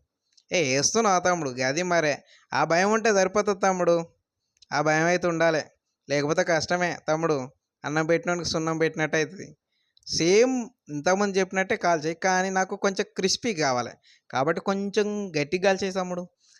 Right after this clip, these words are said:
అటు ఇటు, అటు ఇటు తింపుకుండా ఉండాలి, మీడియం ఫ్లేమ్లో పెట్టుకో.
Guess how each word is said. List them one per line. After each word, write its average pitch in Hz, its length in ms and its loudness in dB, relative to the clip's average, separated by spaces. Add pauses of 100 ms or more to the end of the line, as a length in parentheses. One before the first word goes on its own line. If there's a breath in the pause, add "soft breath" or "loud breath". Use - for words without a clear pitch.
(120 soft breath)
అటు 139 240 0
ఇటు, 147 400 2
అటు 143 340 2
ఇటు 147 300 -2
తింపుకుండా 151 580 -4
ఉండాలి, 151 280 0
మీడియం 175 320 0
ఫ్లేమ్లో 175 280 -2
పెట్టుకో. 165 380 0